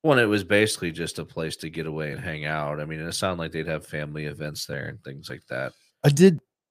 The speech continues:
Speaker 2: The more I looked into Deer Island, there was a couple stories I found, like, how it came about and how they, you know, got it. It's a pretty awful story.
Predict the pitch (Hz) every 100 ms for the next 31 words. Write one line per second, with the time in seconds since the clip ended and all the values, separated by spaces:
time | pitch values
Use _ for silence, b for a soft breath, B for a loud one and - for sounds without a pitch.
0 | _ _ _ - 131 123 127 143 131 107
1 | - 107 101 98 98 92 101 101 98 101
2 | 110 - 98 101 - 101 98 90 - -
3 | 90 92 87 85 80 _ _ - 98 95
4 | - - 92 85 85 85 87 - 85 90
5 | 85 87 87 85 _ _ _ _ _ _
6 | _ _ - 90 85 160 - _ _ 90
7 | 85 92 90 - _ _ _ _ - _
8 | - 135 90 90 - 71 - 78 60 76